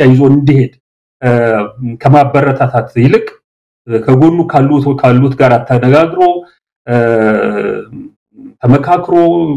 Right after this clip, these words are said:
ሌሎችም አካላትን መካከል ገብተው የሚያስማሟቸውም ከሆነ እንዲስማሙ አድርጎ አንድ ወጥ የሆነ የፋኖ ወታደራዊ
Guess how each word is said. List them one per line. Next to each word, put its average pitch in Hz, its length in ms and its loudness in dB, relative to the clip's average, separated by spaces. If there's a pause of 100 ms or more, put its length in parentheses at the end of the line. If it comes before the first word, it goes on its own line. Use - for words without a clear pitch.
(140)
ሌሎችም 156 460 0
አካላትን 135 500 0 (180)
መካከል 123 400 0
ገብተው 127 360 0 (480)
የሚያስማሟቸውም 127 1080 2
ከሆነ 110 320 -6
እንዲስማሙ 123 600 2
አድርጎ - 340 -2 (640)
አንድ 170 280 0
ወጥ 156 240 -2
የሆነ 135 260 -4 (140)
የፋኖ 127 360 2
ወታደራዊ 110 560 0